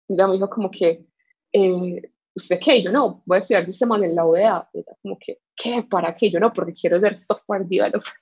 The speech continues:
<laughs> Ella como, "No, no se ponga a estudiar eso en la universidad". Y yo, "What? ¿Cómo así que no?". Entonces me mostró una opción de educación no formal, mm, pues, y no tradicional, que,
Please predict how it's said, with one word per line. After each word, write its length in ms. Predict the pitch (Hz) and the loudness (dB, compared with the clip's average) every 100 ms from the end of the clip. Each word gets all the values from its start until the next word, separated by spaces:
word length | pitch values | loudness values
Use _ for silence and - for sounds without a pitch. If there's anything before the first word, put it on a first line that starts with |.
| _ - _ _ _ | _ -20 _ _ _
<laughs> 600 | - 523 571 539 392 - - | -4 -4 -4 -4 -6 -6 2
Ella 320 | 220 214 262 | 2 4 0
como, 200 | 254 247 | 4 4
"No, 280 | 220 277 269 | 6 4 2
no 140 | 233 | 0
se 100 | 220 269 | -2 -2
ponga 280 | 285 269 | -4 -4
a 40 | 254 | -8
estudiar 300 | 254 202 190 | -4 -4 -2
eso 140 | 233 | -4
en 80 | 233 | -4
la 80 | 190 | -4
universidad". 520 | 180 170 170 190 202 | -4 -6 -4 -2 -2
Y 60 | - | -2
yo, 100 | 165 | -4
"What? 680 | 196 302 311 302 294 285 - - | -4 -6 -6 -10 -10 -14 -16 -8
¿Cómo 180 | 190 | -4
así 140 | 208 226 | -2 -2
que 140 | 233 | 0
no?". 200 | 240 233 - _ _ _ | 0 -2 -8 _ _ _
Entonces 160 | 190 202 | 2 4
me 80 | 214 | 4
mostró 340 | 185 190 175 | 2 -2 -2
una 140 | 180 | 0
opción 360 | 196 - 233 214 | -2 2 2 4
de 60 | 202 | 0
educación 460 | 180 - 175 165 | -2 -4 -4 -2
no 140 | 170 196 | -4 -2
formal, 520 | 220 214 208 196 196 _ _ _ _ _ _ _ _ _ _ _ _ _ | -2 -2 -2 -2 -6 _ _ _ _ _ _ _ _ _ _ _ _ _
mm, 580 | 180 170 165 160 156 151 - - | -4 -2 -4 -6 -6 -6 -8 -4
pues, 160 | - 202 | 2 4
y 80 | 202 | 6
no 140 | 170 | 4
tradicional, 720 | 160 196 214 202 208 202 190 - _ _ _ _ | 4 4 6 4 2 0 -2 -8 _ _ _ _
que, 540 | - 175 165 165 160 | -4 2 4 4 0